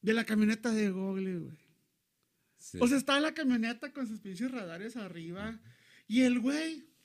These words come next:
Speaker 2: Exacto,
Speaker 1: Y
Speaker 2: güey.
Speaker 1: esa cosa se movía en las
Speaker 2: Ujú.
Speaker 1: computadoras con tablets. Y yo así de, "Ay, güey, ¿qué es eso?".
Speaker 2: <laughs>
Speaker 1: Pero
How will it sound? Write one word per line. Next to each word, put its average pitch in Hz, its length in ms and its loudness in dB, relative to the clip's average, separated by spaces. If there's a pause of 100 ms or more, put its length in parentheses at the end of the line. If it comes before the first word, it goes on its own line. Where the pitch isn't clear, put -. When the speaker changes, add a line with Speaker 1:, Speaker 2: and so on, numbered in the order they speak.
(1800)
Speaker 2:
Exacto, - 580 -12
Speaker 1:
Y - 40 -4
Speaker 2:
güey. 247 100 0
Speaker 1:
esa 277 220 -4
cosa 320 300 -8
se 254 160 -4
movía 220 580 0
en 302 80 -4
las 269 160 -6
Speaker 2:
Ujú. - 40 -18
Speaker 1:
computadoras 180 680 -8
con 240 200 -8
tablets. 190 360 -6
Y 220 120 4
yo 214 100 6
así 202 180 -2
de, 208 260 -2 (1000)
"Ay, 165 260 -14
güey, 202 680 -10 (100)
¿qué 170 200 -8
es 156 200 -10
eso?". 190 380 -6
Speaker 2:
<laughs> - 760 -14
Speaker 1:
Pero 247 440 0